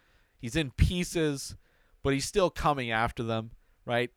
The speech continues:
Scary, but also kind of comical. Uh, a great movie, great start to the premise,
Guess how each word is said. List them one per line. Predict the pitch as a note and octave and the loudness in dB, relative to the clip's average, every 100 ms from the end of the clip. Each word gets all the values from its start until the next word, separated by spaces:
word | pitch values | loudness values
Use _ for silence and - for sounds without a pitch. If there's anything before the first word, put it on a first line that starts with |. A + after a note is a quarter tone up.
| - | -12
Scary, | - - A3+ G#3+ G#3+ G3+ | -8 4 6 8 6 4
but | F#3 | 4
also | F3 F#3 - G#3 | 6 6 4 0
kind | F#3 F3+ G3 | 0 -4 -4
of | F3 | -6
comical. | - D#3 F#3 F#3 G#3 G#3+ _ _ _ _ - | -4 -2 -2 -2 -2 -2 _ _ _ _ -4
Uh, | B2+ C3 C#3+ | 2 4 4
a | F3 | 4
great | C4 E4+ A#3+ | 6 4 4
movie, | G#3 A3 B3+ C#4 - - | 2 2 2 -4 -6 -14
great | B2+ F#3+ A#3 A#3+ - | 0 4 4 4 -6
start | - - E3 G#3 | -6 -2 0 -2
to | - F#3+ | -4 -6
the | F#3+ | -6
premise, | - G3 G3 G3 - | -8 -6 -6 -6 -8